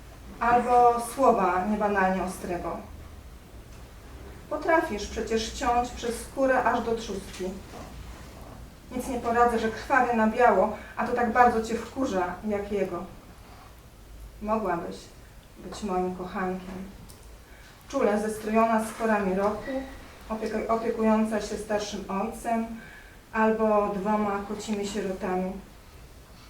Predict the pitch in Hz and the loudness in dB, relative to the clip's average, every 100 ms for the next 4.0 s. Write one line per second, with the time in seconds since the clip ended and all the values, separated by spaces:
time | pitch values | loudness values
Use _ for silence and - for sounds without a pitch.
0 | - - - - - - - - - - | -20 -20 -20 -20 -20 -20 -20 -20 -20 -18
1 | - - - 226 220 262 240 269 269 - | -18 -20 -14 -12 -10 -4 0 2 0 0
2 | 269 233 226 - 220 247 262 247 247 247 | 2 2 2 -2 -2 0 -2 -4 -4 -4
3 | 247 240 - 240 226 226 220 220 214 214 | -2 -4 -2 0 2 2 2 0 -2 -4